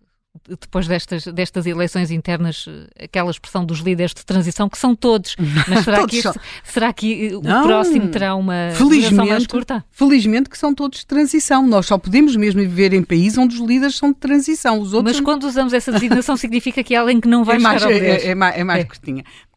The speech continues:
Speaker 2: Também desempenham um papel importante. Também desempenham um papel importante. Nós, por acaso, não, não valorizamos, mas eu, por acaso, que acho que deveríamos olhar para essas pessoas <laughs> com outros olhinhos. Mas, enfim.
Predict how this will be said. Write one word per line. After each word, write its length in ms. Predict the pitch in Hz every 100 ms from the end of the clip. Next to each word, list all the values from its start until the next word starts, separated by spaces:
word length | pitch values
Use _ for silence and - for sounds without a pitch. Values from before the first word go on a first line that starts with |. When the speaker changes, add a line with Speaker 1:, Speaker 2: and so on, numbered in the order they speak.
| _ _
Speaker 2:
Também 400 | - 302 214 202 196
desempenham 560 | 220 214 226 214 220
um 60 | 226
papel 360 | 226 208 220
importante. 640 | 220 214 - 226 208 185 _ _ _ _ _ _ _ _ _ _ _ _ _ _
Também 420 | 262 240 202 196
desempenham 600 | 196 202 202 190 185 190
um 40 | 190
papel 320 | 185 - 180 180
importante. 500 | 180 - 185 160 - - -
Nós, 140 | 196
por 80 | -
acaso, 260 | 202 190 180
não, 180 | 185 185
não 220 | 180 190
valorizamos, 540 | 175 175 165 180 190
mas 160 | 190 185
eu, 60 |
por 100 | 185
acaso, 320 | _ 185 185 - _
que 400 | 202 208 - -
acho 300 | - 175 -
que 260 | - - 190
deveríamos 480 | 170 170 196 202 185
olhar 220 | 180 185
para 100 | 185
essas 220 | 180 190
pessoas 420 | - - 185 208
<laughs> 320 | - 330 330 -
com 120 | 214
outros 320 | 214 208 190
olhinhos. 460 | 196 190 147 123 120
Mas, 180 | 196 220
enfim. 240 | 180 -